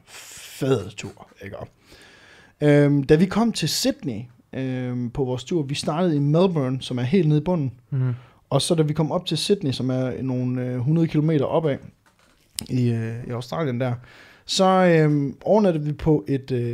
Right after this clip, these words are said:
Speaker 1: et hostel, sådan i downtown Sydney, ikke? Og,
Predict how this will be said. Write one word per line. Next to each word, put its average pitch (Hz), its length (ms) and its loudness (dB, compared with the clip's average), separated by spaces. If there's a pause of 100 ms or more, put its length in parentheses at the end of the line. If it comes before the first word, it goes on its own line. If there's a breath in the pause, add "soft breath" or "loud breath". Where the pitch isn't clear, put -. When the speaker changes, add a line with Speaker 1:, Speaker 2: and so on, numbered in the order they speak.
Speaker 1:
et 123 100 -4
hostel, 202 400 -6 (140)
sådan 139 300 -4
i 127 100 -8
downtown 156 640 0
Sydney, - 320 -8 (320)
ikke? - 140 -10
Og, 104 160 -8